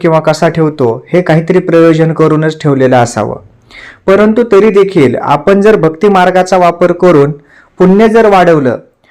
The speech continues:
तर आपण आपल्याला हवं तसं आपण देवाला ठेवायला सांगू शकतो. याचं कारण म्हणजे असं की भक्ती मार्गातली जी शक्ती आहे ही शक्ती त्या देवाला देखील सांगायला मजबूर करते आपल्याला, किंवा आपण जे संदेश देवाला देतो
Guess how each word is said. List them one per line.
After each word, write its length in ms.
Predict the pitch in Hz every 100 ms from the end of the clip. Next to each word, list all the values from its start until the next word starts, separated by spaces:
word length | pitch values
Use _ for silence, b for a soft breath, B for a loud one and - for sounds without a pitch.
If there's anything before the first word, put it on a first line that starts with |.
| b -
तर 60 |
आपण 320 | 160 170 208
आपल्याला 380 | 202 190 208 202
हवं 460 | 160 170 180 151 - -
तसं 200 | 165 196
आपण 340 | 175 - 180
देवाला 340 | 170 160 160 165
ठेवायला 420 | 165 151 147 160
सांगू 300 | 156 135 143
शकतो. 500 | 135 113 - - _ _ _ B B B 165
याचं 260 | 160 226
कारण 340 | 214 202 208 202
म्हणजे 280 | 202 196
असं 360 | 196 190 185 170 160 b b
की 60 | 208
भक्ती 380 | 170 165 - 233
मार्गातली 540 | 214 208 208 214 220
जी 140 | 202 214
शक्ती 400 | 202 185 - 202
आहे 340 | 170 156 117 - b b -
ही 80 | 208
शक्ती 680 | 214 202 - 220 160 - -
त्या 100 | 175
देवाला 380 | 175 185 202
देखील 320 | 202 202 220 208
सांगायला 440 | 196 185 185 180
मजबूर 360 | 175 175 185 202
करते 320 | 190 180 180
आपल्याला, 500 | 160 160 165 151 117 - b b -
किंवा 180 | 175 185
आपण 460 | 180 165 175 196
जे 140 | 190 208
संदेश 460 | 202 185 214 196
देवाला 320 | 196 196 185
देतो 280 | 175 165 151